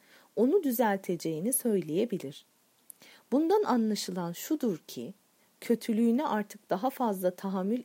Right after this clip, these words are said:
edemeyeceği görmesinden önce düzeltilecek hiçbir şey yoktu. Dolayısıyla kişi gerçek durumunu görmek için aslında gerçeğin içinde çok yol almıştır. Ve kişi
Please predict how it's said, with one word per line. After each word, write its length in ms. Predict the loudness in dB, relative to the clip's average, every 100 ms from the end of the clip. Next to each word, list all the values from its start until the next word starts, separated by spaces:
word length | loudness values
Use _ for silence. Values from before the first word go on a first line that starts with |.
| -4
edemeyeceği 840 | 0 2 2 0 -2 -4 -4 0
görmesinden 840 | 0 2 -2 -6 -8 -10 -8 -10
önce 640 | -10 -12 -10 -6 -4 -4 -4 _ _ -20 -20 _
düzeltilecek 880 | -2 4 6 4 0 -2 0 -4 -2
hiçbir 320 | -4 -4 -8 -8
şey 380 | -4 0 0
yoktu. 460 | 0 -2 -4 -18 -20 _ _ _ _ _ -20 -20 _ _
Dolayısıyla 880 | 4 4 2 0 0 0 0 -4 -8 _ _
kişi 320 | -6 -4 0
gerçek 540 | 2 2 2 -2 -2
durumunu 420 | -4 -2 -2 -6 -2
görmek 500 | 0 0 0 -2 -4
için 400 | -14 -12 -10 -12 _ _
aslında 520 | 0 0 -2 -2 0
gerçeğin 640 | 2 2 2 -2 -2 -2 -2
içinde 640 | -10 -10 -8 -2 0 -2 -6 _
çok 300 | -2 -2 2
yol 160 | -2 0
almıştır. 800 | -4 -6 -12 -12 -12 -12 -12 -14 _ _ _ _ _ -20 _ _ _ -20 -14 2
Ve 160 | 2
kişi 460 | 4 0 2 -2 -4